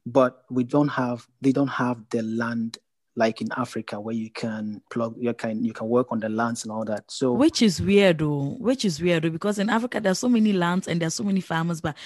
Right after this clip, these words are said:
Speaker 2: if you compare them to, like, other places like Europe, for example, ah, they are not even near.
Speaker 1: No, but the government
Speaker 2: <laughs>
Speaker 1: support
Speaker 2: Yeah.
Speaker 1: them because they need the food. So if you are a farmer in Europe, you,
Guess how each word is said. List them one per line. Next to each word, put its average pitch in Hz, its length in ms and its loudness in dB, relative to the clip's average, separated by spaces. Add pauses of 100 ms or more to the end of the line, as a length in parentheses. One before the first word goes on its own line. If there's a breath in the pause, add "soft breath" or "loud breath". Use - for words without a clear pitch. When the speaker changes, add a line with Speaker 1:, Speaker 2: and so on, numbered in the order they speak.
Speaker 2:
if - 60 -20
you - 60 -14
compare 202 360 2
them 185 260 2
to, 160 200 -8
like, 156 320 -4 (460 soft breath)
other 185 220 2
places 185 360 0
like 160 220 -2
Europe, 175 240 0
for 165 160 -6
example, 156 760 -2
ah, - 220 -12
they 185 160 0
are 185 120 4
not 233 200 4
even 202 320 4
near. 165 320 2 (180)
Speaker 1:
No, 156 240 -2 (140)
but 139 140 0
the 156 120 6
government 160 340 6
Speaker 2:
<laughs> - 120 -6
Speaker 1:
support 185 320 -2
Speaker 2:
Yeah. - 80 -18
Speaker 1:
them 110 140 -8
because 123 340 -4
they 127 100 0
need 147 460 -2
the 131 80 -8
food. 160 320 2 (300 soft breath)
So 135 280 4 (220 loud breath)
if 160 240 4
you 156 240 2
are 151 140 4
a - 20 -2
farmer 165 380 0
in 131 200 6
Europe, 143 280 4 (460 soft breath)
you, 147 360 4